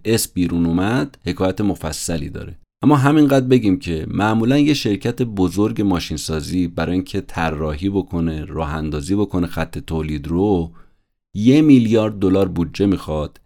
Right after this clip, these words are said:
هزاران کارمند می‌خواد تا بتونه قدمی تو این زمینه برداره. اما تسلا بدون اینکه هیچ کدوم از اینا رو داشته باشه،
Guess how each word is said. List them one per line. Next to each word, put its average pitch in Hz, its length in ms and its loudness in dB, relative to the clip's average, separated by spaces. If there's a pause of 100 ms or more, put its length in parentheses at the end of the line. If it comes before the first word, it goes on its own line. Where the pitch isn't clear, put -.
هزاران 92 580 2
کارمند 87 600 0
می‌خواد 78 420 -4 (400)
تا 151 120 -2
بتونه 135 640 4
قدمی 104 480 2
تو 95 120 -4
این 92 80 4
زمینه 82 380 0
برداره. - 520 -6 (520)
اما 120 180 2
تسلا 117 680 0
بدون 135 360 6
اینکه 123 220 2
هیچ - 280 0
کدوم 117 260 2
از 95 220 2
اینا 92 160 4
رو 85 80 -2
داشته 85 320 -2
باشه، 107 640 -2